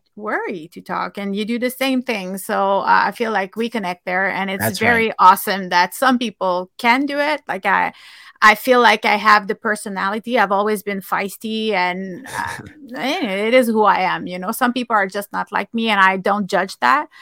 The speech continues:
Speaker 2: Of course
Speaker 1: But
Speaker 2: not. They can't do it. You know,
Speaker 1: No.
Speaker 2: people do lose their jobs from these crazy people. People do dox them and do crazy, insane sh-, stuff. So it
Speaker 1: Yeah.
Speaker 2: is up, it's up to people like me and you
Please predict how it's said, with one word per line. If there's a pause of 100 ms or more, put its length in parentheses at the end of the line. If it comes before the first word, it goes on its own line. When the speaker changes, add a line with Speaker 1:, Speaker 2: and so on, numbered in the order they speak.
(160)
Speaker 2:
Of
course
Speaker 1:
But
Speaker 2:
not. (120)
They
can't
do
it. (140)
You
know,
Speaker 1:
No.
Speaker 2:
people
do
lose
their
jobs
from
these
crazy
people.
People
do (100)
dox
them
and
do
crazy,
insane
sh-,
stuff. (320)
So
it
Speaker 1:
Yeah.
Speaker 2:
is
up, (120)
it's
up
to
people
like
me
and
you